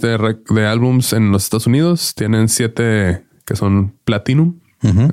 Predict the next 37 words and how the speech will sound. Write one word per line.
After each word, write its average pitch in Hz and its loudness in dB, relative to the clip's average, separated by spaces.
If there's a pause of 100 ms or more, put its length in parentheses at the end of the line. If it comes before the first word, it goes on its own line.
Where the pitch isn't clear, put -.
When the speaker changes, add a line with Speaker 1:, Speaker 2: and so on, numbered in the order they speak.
Speaker 1:
Este, 87 -2
son 95 2 (460)
el 104 0
grupo 110 -2
de 113 0
rap 110 -4 (480)
con 107 0
mayores 95 0
ventas 104 -2 (560)
desde 92 0
que 90 -2
Billboard 101 0
empezó, 98 -2 (220)
este, 98 -4
a 82 -2 (120)
documentar 98 0
las 117 -2
ventas 117 -2
en 120 2
el 101 2
noventa 92 0
y 95 0
uno. 147 0 (580)
Y - -4
en 107 2
el 104 2
dos 104 2
mil 110 2
doce 139 -2
se 131 -2
convirtió 117 0
en 131 2
el 135 0
tercer 143 0
grupo 131 -2
de 123 0
rap 139 -2